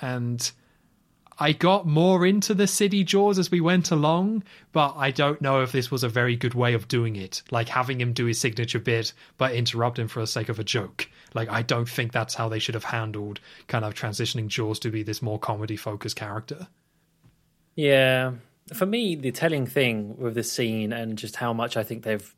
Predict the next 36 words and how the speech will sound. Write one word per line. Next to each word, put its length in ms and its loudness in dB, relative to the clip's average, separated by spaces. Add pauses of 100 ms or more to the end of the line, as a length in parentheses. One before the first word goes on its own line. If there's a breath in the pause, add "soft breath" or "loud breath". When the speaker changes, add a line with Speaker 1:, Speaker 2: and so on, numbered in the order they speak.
Speaker 2:
they've 240 -2
ruined 560 0
that, 260 -4 (800)
that 240 0 (140)
aspect 420 -4
of 60 -12
Jaws 440 -2
kind 240 -2
of 60 -2
beyond 240 2
redemption 460 -2
now 340 -12 (520)
is 640 -2 (600)
it 160 -8
was, 260 0
it 140 -8
was 320 -6 (120)
scarier 600 2
and 100 -2
creepier 460 0
before 500 0 (100)
he's 220 -2
revealed. 460 2 (120)
<laughs> 120 -16
You 80 2
know, 160 4 (240 loud breath)
the 80 2
clown 320 2
just 140 -2
walking 220 0
down 360 2
is 220 -4
a 60 -4
really 260 -4
cool 220 -6
shot, 400 -4